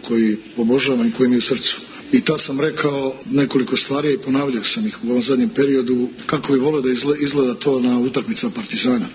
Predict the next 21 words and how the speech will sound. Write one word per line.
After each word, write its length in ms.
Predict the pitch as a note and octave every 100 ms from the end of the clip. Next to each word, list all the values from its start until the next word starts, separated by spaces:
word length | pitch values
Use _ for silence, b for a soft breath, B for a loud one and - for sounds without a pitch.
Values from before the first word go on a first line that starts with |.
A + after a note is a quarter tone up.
| -
Da 120 | B2
naši 300 | B2+ C#3+ -
navijači 480 | C3+ C3+ C#3+ D3 C#3
jedino 300 | D3 D3 C3
isključivo 480 | B2 - B2+ G2+ C3
bodre 380 | A#2+ C3 A2+ A2 - - -
naš 280 | B2+ A#2+ -
tim, 240 | D3 D#3 C3 B2
da 100 | A#2+
bodre 260 | A#2 C3 B2+
igrače 500 | A2+ C3 C#3 - F3+ - - - -
i 120 | B2
da 100 | A#2+
ostave 440 | C3+ - D#3 C#3 A#2+
bilo 260 | D3+ D3+
kakve 500 | - C#3 B2 C3+ A#2 - - -
provokacije 640 | C3 A#2+ - C#3 D#3 - B2
ili 100 | A#2+
vređanje 480 | C3+ D3 C#3+ B2+
bilo 280 | A2+ D3 C#3
koga, 420 | - C#3+ D3+ D#3